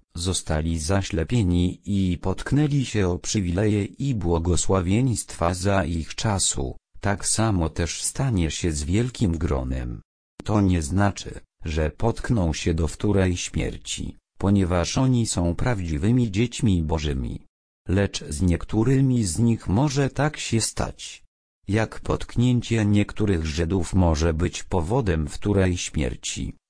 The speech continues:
tak samo może się stać w tym wypadku. Lecz wierzymy, iż większość z nich została tylko przez krótki czas dotknięta.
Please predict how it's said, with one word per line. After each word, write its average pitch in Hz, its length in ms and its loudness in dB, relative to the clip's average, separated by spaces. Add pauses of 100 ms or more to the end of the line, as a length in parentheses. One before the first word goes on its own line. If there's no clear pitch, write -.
tak - 280 -2
samo 104 400 0
może 131 400 2
się 120 200 -4
stać - 400 -4
w - 140 -10
tym 139 340 2
wypadku. - 760 -4 (440)
Lecz 104 380 0
wierzymy, 95 760 0 (200)
iż 98 240 -2
większość 82 640 -2
z 87 160 -2
nich 87 300 0
została 113 640 0
tylko 151 460 0
przez - 420 -4
krótki - 520 -2
czas 90 420 -2
dotknięta. 85 1000 -4